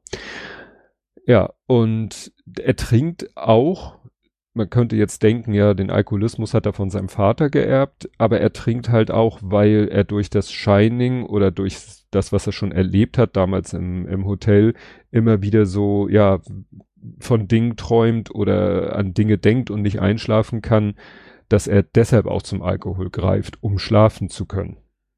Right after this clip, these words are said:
ne, um seine Schlafprobleme zu lösen. Gut, er landet dann wieder an einem Ort, versucht da also auch wieder einen Neuanfang, macht da erst so eine Art Gemeindehelfer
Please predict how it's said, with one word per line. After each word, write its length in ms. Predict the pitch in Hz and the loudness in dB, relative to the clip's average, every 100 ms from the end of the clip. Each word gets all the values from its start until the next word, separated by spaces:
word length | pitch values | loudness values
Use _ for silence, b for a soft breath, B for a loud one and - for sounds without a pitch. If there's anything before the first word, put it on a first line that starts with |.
| _ | _
ne, 160 | 85 107 | -6 -6
um 160 | 104 | -4
seine 240 | 87 92 90 | -2 -2 -2
Schlafprobleme 800 | - 95 - - 85 87 85 85 | 0 0 0 -8 -10 -8 -10 -12
zu 180 | - | -14
lösen. 460 | - - - - - _ _ _ _ _ B B B B B B B B B _ _ _ _ | -14 -16 -20 -20 -20 _ _ _ _ _ B B B B B B B B B _ _ _ _
Gut, 200 | 180 - | 0 0
er 340 | - 131 120 107 - - | 4 4 4 0 -8 0
landet 360 | 113 135 135 | 2 4 4
dann 200 | 127 107 | 4 2
wieder 320 | 113 151 160 | 2 2 2
an 180 | 147 147 | 0 -2
einem 240 | 139 147 151 | -2 -2 -2
Ort, 500 | 135 151 160 - - _ _ - _ _ _ - - _ - - 123 131 B B B | -2 -2 -2 -8 -20 _ _ -20 _ _ _ -20 -20 _ -20 -20 -12 -10 B B B
versucht 540 | - - 107 104 107 113 | -8 0 2 2 -2 0
da 140 | 104 | 0
also 300 | 104 101 95 | 2 0 0
auch 220 | - - | -2 -2
wieder 180 | 143 131 | 0 0
einen 120 | 123 | 0
Neuanfang, 640 | 127 123 123 123 135 113 110 | -2 -2 -2 -2 -2 -2 -2
macht 240 | 104 - | -4 0
da 60 | 98 | 0
erst 260 | 104 104 | 2 -2
so 80 | - | -2
eine 140 | 95 92 | 0 2
Art 200 | 95 - | 0 0
Gemeindehelfer 1300 | 92 90 113 131 117 120 127 131 - 123 117 117 - | 0 2 2 4 4 6 4 0 0 2 4 2 -2